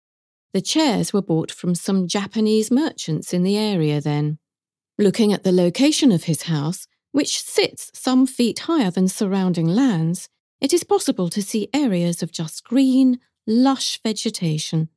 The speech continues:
that run for miles. At the backyard there is a garden which he started himself. He used to care for the plants there personally and made sure they never lacked water.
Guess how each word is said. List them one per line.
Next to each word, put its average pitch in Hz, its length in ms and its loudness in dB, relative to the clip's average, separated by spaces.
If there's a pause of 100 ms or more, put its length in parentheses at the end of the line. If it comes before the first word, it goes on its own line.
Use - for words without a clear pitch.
that - 280 -2
run 220 380 2
for 226 180 -2
miles. 160 680 0 (480)
At 170 140 -4
the 202 80 -2
backyard 151 640 -2
there 180 120 0
is 180 140 0
a 202 40 -4
garden 208 520 0
which 160 180 -2
he 247 120 0
started - 480 -2
himself. 160 720 -4 (680)
He 175 80 -2
used 170 360 0
to 170 60 -2
care 269 300 0
for 247 140 -6
the 160 100 -4
plants 143 460 -4
there 165 200 -4
personally 151 760 -4 (240)
and 240 160 0
made 247 240 4
sure 294 260 2
they 156 160 2
never 214 260 2
lacked 202 380 -4
water. 147 480 -4